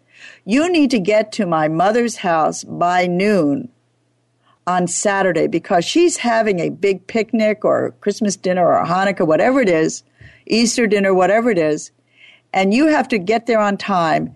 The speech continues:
and she's got a few conditions. You can rent any car you want once you fly into the Newark airport." This is, my mom used to live in New Jersey. "And you have to get to her house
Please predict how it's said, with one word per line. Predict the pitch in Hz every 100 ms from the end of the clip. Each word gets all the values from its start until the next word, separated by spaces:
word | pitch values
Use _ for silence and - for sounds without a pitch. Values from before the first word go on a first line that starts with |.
| -
and | 175
she's | - 254 208
got | 180
a | 156
few | - 226 226
conditions. | 220 180 170 170 - - - _
You | 175
can | 175 160
rent | 151 147 -
any | 180 226 285
car | - 254 233
you | 226 226
want | 185 160 160 - - _ _ _ _ _ _
once | 175 180 175
you |
fly | 147 - 175 185
into | 196 220 180
the | 156
Newark | 156 175 208 240 240 -
airport." | 180 175 175 143 131
This | 156 170
is, | 170
my | 147
mom | 147 151 156 151 - _
used | 156 147
to | 156
live | 151
in | 151
New | 151
Jersey. | 151 143 135 135 - _ _ _ _ _ _ _ _ 185
"And | 180
you | 170
have | 185 175
to | 165
get | 143 214 240
to | 277
her | 254
house | 208 175 175 170